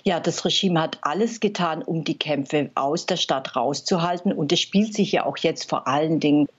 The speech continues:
außerhalb von Damaskus ab, in Gebieten, die von Aufständischen seit Jahren kontrolliert werden. Das Regime wird weiterhin versuchen, dass das auch so bleibt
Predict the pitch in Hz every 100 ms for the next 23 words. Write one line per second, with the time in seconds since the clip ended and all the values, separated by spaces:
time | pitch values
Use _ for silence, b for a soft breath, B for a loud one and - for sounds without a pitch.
0 | - 147 208 185 139 131 - - 156 143
1 | 139 131 127 - 143 - - 135 - B
2 | B B B _ - 196 202 208 202 180
3 | 175 170 147 180 196 202 170 - 151 -
4 | - 156 139 147 160 143 151 - 143 139
5 | 147 151 - 143 - 143 151 143 - 151
6 | 135 - 143 143 B B B - 190 160
7 | - - 170 - - 185 208 220 - -
8 | - 190 175 - 139 170 208 170 185 -
9 | 151 - 180 180 190 170 147 - - 139
10 | 139 - 151 - 151 139 170 135 135 165
11 | 208